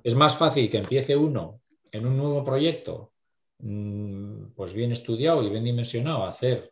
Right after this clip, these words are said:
eh, leche de pasto, que no que una persona que esté produciendo quesos, por ejemplo, y que esté con, en base a cereal,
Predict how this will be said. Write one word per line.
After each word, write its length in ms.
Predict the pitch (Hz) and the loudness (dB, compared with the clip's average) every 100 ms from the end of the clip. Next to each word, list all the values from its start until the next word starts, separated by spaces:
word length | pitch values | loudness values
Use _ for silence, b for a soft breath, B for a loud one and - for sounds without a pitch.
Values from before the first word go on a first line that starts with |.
| _ - | _ -14
eh, 220 | 95 90 | -10 -8
leche 280 | 90 107 127 | -4 -2 0
de 120 | 127 | 0
pasto, 520 | 151 151 - 156 - _ _ _ _ _ | 0 -2 -2 -8 -10 _ _ _ _ _
que 160 | 117 110 | -2 2
no 200 | 131 131 | 2 2
que 120 | 135 | 2
una 220 | 131 123 | 4 2
persona 680 | 120 - 131 123 123 123 - _ _ - | 0 0 2 2 2 -2 -8 _ _ -20
que 140 | - 113 | -4 -2
esté 360 | 107 - 123 | -2 -2 -2
produciendo 560 | 120 117 110 110 113 101 | 0 0 0 -2 -2 -2
quesos, 340 | 123 117 117 | -2 -2 -2
por 180 | - 107 | -4 -6
ejemplo, 520 | 104 131 127 92 113 _ _ _ _ | -4 -4 -4 -6 -12 _ _ _ _
y 140 | 117 101 | -16 -8
que 120 | 98 | -8
esté 280 | - 123 117 | -6 -4 -2
con, 480 | 110 104 104 104 117 | -2 -4 -8 -10 -8
en 140 | 101 | -6
base 220 | 98 117 127 | -2 0 0
a 60 | |
cereal, 540 | 131 120 120 107 82 | 0 2 2 2 -2